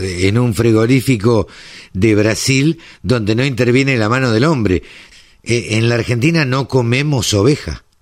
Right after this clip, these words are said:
Ya lo charlamos al tema. Digo, lo vamos a volver a tocar en algún momento, pero no comemos carne ovina. Es de locos.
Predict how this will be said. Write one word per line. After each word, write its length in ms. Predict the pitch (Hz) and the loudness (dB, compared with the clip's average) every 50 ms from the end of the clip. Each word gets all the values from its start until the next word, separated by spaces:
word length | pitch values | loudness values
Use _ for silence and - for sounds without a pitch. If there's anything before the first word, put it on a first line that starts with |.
| _ _ _ _ _ _ - - - - | _ _ _ _ _ _ -20 -20 -20 -14
Ya 180 | - - 131 135 | -6 -4 -2 0
lo 120 | 135 135 | 0 0
charlamos 500 | 117 - 120 107 113 117 110 101 92 - | 0 0 -2 0 0 0 -2 -2 -4 -2
al 100 | 92 87 67 | -4 -2 -2
tema. 300 | 87 85 76 69 65 57 - - - - _ | -2 -4 -4 -6 -10 -14 -16 -20 -20 -20 _
Digo, 220 | - 104 110 107 | -2 0 2 2
lo 120 | 98 98 101 | 2 2 2
vamos 340 | 107 117 123 123 117 - 123 | 2 2 0 0 -2 -2 0
a 40 | 113 | 0
volver 300 | 107 107 110 113 127 120 | 2 2 2 2 2 0
a 80 | 117 | 0
tocar 280 | - 120 110 90 123 123 | -2 -2 -2 0 0 -2
en 100 | 117 110 | 0 -2
algún 200 | 110 110 110 113 | -2 0 0 0
momento, 380 | 113 113 117 131 131 110 101 110 | 0 0 0 0 0 0 -2 -2
pero 220 | 90 117 107 104 - - - - - - | 0 0 0 0 -2 -6 -14 -20 -16 -8
no 260 | - 113 127 143 165 156 | -2 0 2 2 2 2
comemos 440 | - 156 131 139 156 165 156 123 | 0 0 0 0 0 0 0 -2
carne 320 | - - 147 143 131 131 120 | -2 -4 -4 -2 -2 0 2
ovina. 360 | 123 156 175 151 107 73 62 - _ _ - - - - - - - - _ | 2 2 2 0 -2 -6 -8 -12 _ _ -20 -20 -20 -20 -20 -20 -20 -8 _
Es 160 | - 127 123 | 0 0 2
de 120 | 113 123 127 | 2 2 2
locos. 480 | 139 151 131 - - 107 101 - - | 2 0 0 -2 -2 -4 -4 -4 -10